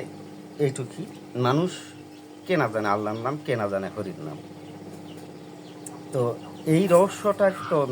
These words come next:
মেন। তো পাওনা টাকা আদায় করার ক্ষেত্রে আপনাকে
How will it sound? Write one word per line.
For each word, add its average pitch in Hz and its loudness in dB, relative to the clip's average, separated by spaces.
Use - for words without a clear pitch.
মেন। 113 2
তো 127 4
পাওনা 151 10
টাকা 185 6
আদায় 147 8
করার 180 8
ক্ষেত্রে 165 0
আপনাকে 135 0